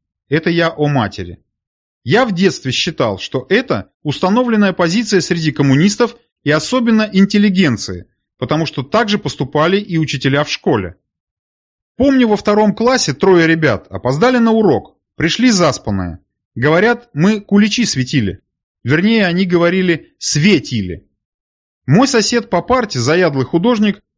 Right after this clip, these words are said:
тут же нарисовал карикатуру. Денисенко с Подобедовым светят куличи,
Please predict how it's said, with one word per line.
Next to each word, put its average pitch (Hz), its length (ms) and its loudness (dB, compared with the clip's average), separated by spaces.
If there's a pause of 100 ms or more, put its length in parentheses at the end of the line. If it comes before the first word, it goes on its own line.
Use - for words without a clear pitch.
(100)
тут 262 160 2
же 220 80 2
нарисовал 190 500 2
карикатуру. 175 760 -2 (520)
Денисенко 156 720 0
с - 100 -10
Подобедовым 208 840 0
светят 196 500 -2
куличи, 175 640 -4